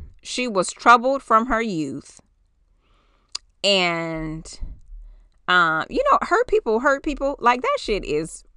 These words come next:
for true. <laughs> Like, her mom had her living in a brothel with her.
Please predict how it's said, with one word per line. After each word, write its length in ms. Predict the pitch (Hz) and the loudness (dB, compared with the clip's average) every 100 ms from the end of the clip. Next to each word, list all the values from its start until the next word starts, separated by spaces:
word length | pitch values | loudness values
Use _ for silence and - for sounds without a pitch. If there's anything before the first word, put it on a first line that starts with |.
| _ _ - | _ _ -10
for 200 | - 175 | -2 -2
true. 220 | - 160 | -2 -6
<laughs> 760 | - - - - 220 - - 302 | -8 -16 -18 -10 -8 -8 -8 -4
Like, 560 | 254 226 202 196 - - - - - _ _ | 4 6 6 2 -6 -20 -20 -20 -20 _ _
her 420 | - 277 277 294 277 | -2 4 4 4 4
mom 1160 | 214 202 202 202 202 202 202 214 - - - - - - - - | 8 8 10 6 6 6 2 -2 -6 -6 -8 -10 -14 -14 -18 -16
had 240 | - 180 190 | -2 2 2
her 140 | 165 | 2
living 300 | 170 165 165 | 2 2 0
in 100 | 160 | -4
a 60 | 151 | 0
brothel 460 | 156 160 151 160 | 2 4 2 -2
with 140 | 160 165 | 0 0
her. 360 | 160 160 160 | 0 0 -4